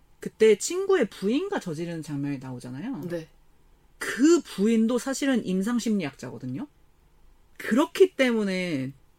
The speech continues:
Speaker 1: 이 여성들이 심리학이나 정신학을 다루고 있다는 점이 굉장히 중요한데 그거를 그렇게 표현한다는 점이 저도 싫었어요. 그래서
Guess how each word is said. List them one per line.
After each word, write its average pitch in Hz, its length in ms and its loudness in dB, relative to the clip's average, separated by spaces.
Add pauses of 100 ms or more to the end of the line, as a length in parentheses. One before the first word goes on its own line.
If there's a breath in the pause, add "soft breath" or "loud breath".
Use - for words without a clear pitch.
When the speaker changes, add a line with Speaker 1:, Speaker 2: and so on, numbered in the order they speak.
(460)
Speaker 1:
이 220 140 2
여성들이 175 920 2 (120)
심리학이나 262 680 4
정신학을 185 540 -2
다루고 185 340 0
있다는 180 320 -4
점이 165 200 -6
굉장히 170 460 -4
중요한데 160 920 -4 (880)
그거를 202 1120 2 (400)
그렇게 170 840 -6 (120)
표현한다는 208 680 -4
점이 143 500 -6 (640)
저도 196 220 -2
싫었어요. - 560 -6 (640)
그래서 214 400 -6